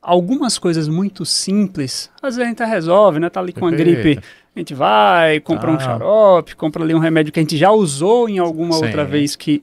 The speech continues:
Speaker 1: que solucionou o nosso problema, mas tem momentos que a gente vai precisar ir no médico.
Speaker 2: Tá.
Speaker 1: A gente vai precisar fazer ali alguns exames pra ele ten-, buscar identificar se existe algum problema, é, ou não,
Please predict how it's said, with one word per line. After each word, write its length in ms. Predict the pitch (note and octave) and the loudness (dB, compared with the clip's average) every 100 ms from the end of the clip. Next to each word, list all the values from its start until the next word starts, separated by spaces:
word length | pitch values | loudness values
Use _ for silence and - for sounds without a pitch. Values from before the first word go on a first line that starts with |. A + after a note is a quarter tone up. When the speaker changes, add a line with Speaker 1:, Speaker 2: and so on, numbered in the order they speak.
| _ - | _ -12
Speaker 1:
que 100 | D#3 | -10
solucionou 640 | - D3 C#3+ - D3 C#3+ | -6 -6 -4 -2 0 0
o 40 | |
nosso 260 | C#3 B2+ - | 0 -4 -6
problema, 680 | D3 B2 B2+ D#3 G#3+ F#3 C3 _ _ - _ _ _ C#4+ | -8 -8 -4 -2 -2 -4 -6 _ _ -20 _ _ _ 0
mas 1200 | G#3 F#3 F#3 G3+ A#3 B3 - - - - - - _ _ _ | 2 4 2 0 -4 -6 -8 -8 -8 -10 -12 -18 _ _ _
tem 100 | - | -4
momentos 320 | G#3+ F#3+ D#3+ - | 0 2 2 0
que 80 | |
a 20 | G3+ | -2
gente 60 | |
vai 140 | D#3+ G#3 | -2 -4
precisar 280 | G3 D#3+ | -6 -4
ir 40 | C#3+ | -4
no 80 | C3+ | -4
médico. 400 | B2 - _ _ _ | -6 -10 _ _ _
Speaker 2:
Tá. 260 | G2 F#2+ - | -14 -14 -10
Speaker 1:
A 80 | C#3+ | -10
gente 140 | C3 | -4
vai 140 | C3 C#3+ | -2 -2
precisar 420 | D3+ - C3 B2+ | -4 -8 -8 -8
fazer 380 | - B2+ B2 B2+ | -8 -8 -6 -8
ali 260 | B2+ B2 - _ _ _ | -8 -10 -14 _ _ _
alguns 380 | B2 C3 D#3 D3+ | -4 2 4 4
exames 720 | C#3+ C3 C#3 D#3 E3+ E3+ - | 2 2 2 2 2 0 -2
pra 120 | D#3 | -4
ele 80 | C#3+ | -4
ten-, 260 | - D3 - _ _ _ | -2 -4 -6 _ _ _
buscar 480 | C3 C#3 - C#3+ D#3+ | -10 -8 -4 -2 -2
identificar 560 | E3+ E3+ - D3+ C#3+ C#3+ | -2 -4 -6 -8 -6 -8
se 440 | - D#3 D3+ - | -8 -6 -6 -6
existe 520 | E3 D3+ C3 F3 - E3 | -6 -4 -4 -6 -6 -4
algum 180 | D3+ | -2
problema, 840 | D3+ D3+ C3+ B2+ C3+ D3 D#3+ D#3+ F3 _ _ _ | -2 -4 -4 -4 -4 -4 -2 -2 -4 _ _ _
é, 340 | C#3+ C3+ C3 C3 | -6 -4 -4 -4
ou 180 | D3 C#3+ | -2 -2
não, 320 | C3+ C3+ F3 | -2 -2 -4